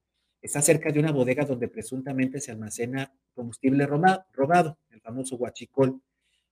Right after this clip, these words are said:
Durante el sepelio, realizado el jueves pasado, los familiares advirtieron que fueron confundidos con huachicoleros cuando estos hombres se dedicaban al comercio, la carpintería y la albañilería.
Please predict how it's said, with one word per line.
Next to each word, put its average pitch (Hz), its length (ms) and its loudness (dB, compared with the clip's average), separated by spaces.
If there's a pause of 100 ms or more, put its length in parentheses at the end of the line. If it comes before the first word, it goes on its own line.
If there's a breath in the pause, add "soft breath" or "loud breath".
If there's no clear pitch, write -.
Durante 139 300 4
el 135 60 4
sepelio, 143 640 8
realizado 120 420 -4
el 131 60 -8
jueves 139 260 0
pasado, 107 560 0 (260)
los 123 160 -8
familiares 127 500 -2
advirtieron 123 480 -6
que 113 120 -20
fueron 131 240 -4
confundidos 120 800 -4
con 107 180 -14
huachicoleros 113 720 -4 (580)
cuando 151 440 4
estos 127 300 -12
hombres 131 260 -4
se 120 80 -6
dedicaban 113 440 -8
al 104 140 -8
comercio, 143 540 0
la 123 120 -4
carpintería 123 880 -2
y 123 140 -4
la 117 160 -6
albañilería. 127 680 -2